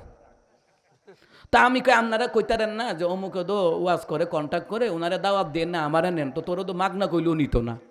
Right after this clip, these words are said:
কথা কন ঠিক কিনা? আহা, কপাল পোড়া। এমনিতে দূরে প্রোগ্রাম দেন, আমার প্রোগ্রাম আলহামদুলিল্লাহ ঢাকা কেন্দ্রিক আর কুমিল্লা সবচেয়ে বেশি প্রোগ্রাম দেয়, কারণ কুমিল্লার মানুষকে আমি বড় ভালোবাসি। আলহামদুলিল্লাহ কন না?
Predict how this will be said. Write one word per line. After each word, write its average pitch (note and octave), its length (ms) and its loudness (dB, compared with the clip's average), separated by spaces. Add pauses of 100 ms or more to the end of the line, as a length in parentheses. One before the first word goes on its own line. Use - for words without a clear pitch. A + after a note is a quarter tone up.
(920)
কথা E3+ 240 8
কন E3+ 160 10
ঠিক F3 180 8
কিনা? E3+ 340 6 (1040)
আহা, B2+ 680 -2 (720)
কপাল F3+ 520 6
পোড়া। C3 220 -8 (760)
এমনিতে G3 320 -4
দূরে G#3+ 240 0
প্রোগ্রাম D#3+ 360 0
দেন, D#3 120 0
আমার F#3 200 -2
প্রোগ্রাম G3 280 0
আলহামদুলিল্লাহ F3 520 -2
ঢাকা F3 260 -4
কেন্দ্রিক F3+ 400 -6 (400)
আর D#3+ 100 -4
কুমিল্লা G3 360 -4
সবচেয়ে - 400 -6
বেশি C3 200 -6
প্রোগ্রাম B2 440 -6
দেয়, A#2 120 -10
কারণ C3 160 -8
কুমিল্লার F3+ 340 -6
মানুষকে E3 320 -6
আমি D#3 160 -6
বড় C#3 200 -6
ভালোবাসি। A#2 560 -8 (1000)
আলহামদুলিল্লাহ C#3+ 560 2
কন D#3+ 160 10
না? D3+ 280 6